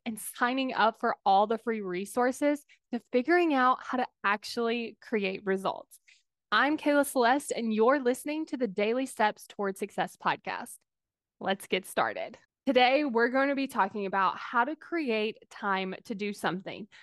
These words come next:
So there might be something that you keep telling yourself that you want to do, but you keep telling yourself that you don't have time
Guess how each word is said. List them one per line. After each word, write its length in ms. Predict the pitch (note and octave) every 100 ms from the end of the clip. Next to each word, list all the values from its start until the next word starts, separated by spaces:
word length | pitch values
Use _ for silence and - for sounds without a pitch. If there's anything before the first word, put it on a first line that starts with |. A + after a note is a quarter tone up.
| -
So 120 | E4
there 120 | F4
might 300 | D#4 E4+ A#4+ A#4+
be 120 | G4
something 460 | - A#3+ A3+ A3
that 100 | G#3
you 100 | G3+
keep 280 | G#3+ - D#4+
telling 400 | - - B3 C4+
yourself 340 | C4+ C4 G#3+ G3+
that 100 | G#3
you 100 | G#3
want 200 | G#3+ G#3 G#3+
to 180 | G3+
do, 40 | -
but 400 | A3+ - - -
you 60 | A3+
keep 180 | - C4
telling 280 | B3+ C#4 D4
yourself 340 | C#4 C4 A3+
that 100 | G#3+
you 140 | G3+ G3
don't 240 | G3 G#3
have 240 | G3 G3 -
time 560 | - D4 C#4+ C#4+ C#4